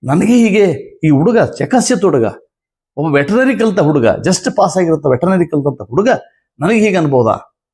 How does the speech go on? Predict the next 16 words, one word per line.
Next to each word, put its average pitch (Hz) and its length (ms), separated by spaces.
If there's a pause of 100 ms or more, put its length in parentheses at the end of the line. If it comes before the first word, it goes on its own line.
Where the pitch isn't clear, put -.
(100)
ಅವ್ರ 135 160
ಮುತ್ತೆಗೆ 131 720
ಏನಾದ್ರು 233 260
ಅಂತೀವಿ 202 220
ನಾವು, 104 400
ಯಾಕಂದ್ರೆ 107 300
ಇದು 107 140
ದರ್ಪ, 107 340 (880)
ಇದು 131 120
ದುಡ್ಡು, 143 640 (280)
ಇದು 143 140
ಅಧಿಕಾರ, 170 400 (360)
ಇದು 143 140
ಅಂತಸ್ತು, 156 800 (280)
ಮತ್ತು 139 200
ಮೇಲಾಗಿ 190 680